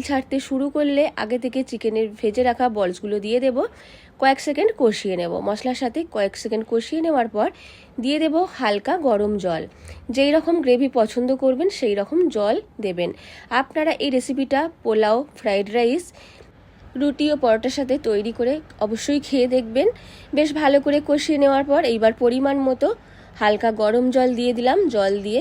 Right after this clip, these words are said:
সব কিছুকে মিশিয়ে নিয়ে দশ মিনিটের জন্য মিডিয়াম ফ্লেমে ঢেকে রেখে দেব, তাহলে চিকেনের ভেতর পর্যন্ত খুব ভালোভাবে সেদ্ধ হয়ে যাবে আর একদম নরম তুলতুলে হয়ে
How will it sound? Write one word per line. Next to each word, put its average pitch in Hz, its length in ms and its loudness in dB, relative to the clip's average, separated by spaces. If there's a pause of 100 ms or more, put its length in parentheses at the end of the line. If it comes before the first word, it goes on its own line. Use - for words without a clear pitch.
(100)
সব 247 200 0
কিছুকে 247 300 -6 (140)
মিশিয়ে 240 340 -2
নিয়ে 277 180 2 (540)
দশ 277 220 4
মিনিটের 311 460 0
জন্য 269 180 2 (520)
মিডিয়াম 254 400 2
ফ্লেমে 240 360 0
ঢেকে 226 220 -2
রেখে 208 300 -2
দেব, 233 120 2 (240)
তাহলে 202 300 -2 (100)
চিকেনের 262 380 0
ভেতর 220 300 -2 (100)
পর্যন্ত 226 360 -2 (140)
খুব 294 160 -8
ভালোভাবে 220 460 -2
সেদ্ধ 214 340 -6 (120)
হয়ে 226 200 0
যাবে 233 180 -2 (540)
আর 226 80 4 (180)
একদম 208 280 0 (100)
নরম 190 320 2
তুলতুলে 180 400 -4
হয়ে 180 160 -4